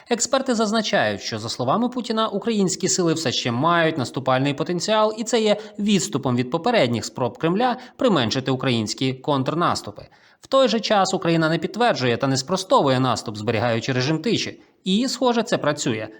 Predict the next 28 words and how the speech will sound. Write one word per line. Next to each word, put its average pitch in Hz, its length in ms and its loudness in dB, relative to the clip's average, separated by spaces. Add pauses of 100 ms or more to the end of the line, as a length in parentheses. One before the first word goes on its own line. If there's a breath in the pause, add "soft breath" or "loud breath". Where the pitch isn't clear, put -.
(100)
На 220 140 2
окремих 220 380 2
напрямках 156 480 0
українські 147 480 0
війська 127 300 0
просуваються 139 540 2
вперед, 254 360 0 (180 loud breath)
а 202 160 4
окупанти 220 540 0
досі 139 440 2
не 143 80 2
можуть 214 240 2
визначити 226 480 0
головний 160 800 2
напрямок 131 640 0
удару. 101 420 0 (1800)
На 139 220 -2
Рівненщині 120 680 -2
після 120 400 -4
резонансного 233 640 -2
розслідування 123 640 -2
щодо 127 260 -4
продажу 120 400 -2
санаторію 117 520 -4
"Червона 127 380 -2
калина" 147 460 0
російському 127 680 -4
бізнесмену 175 640 -2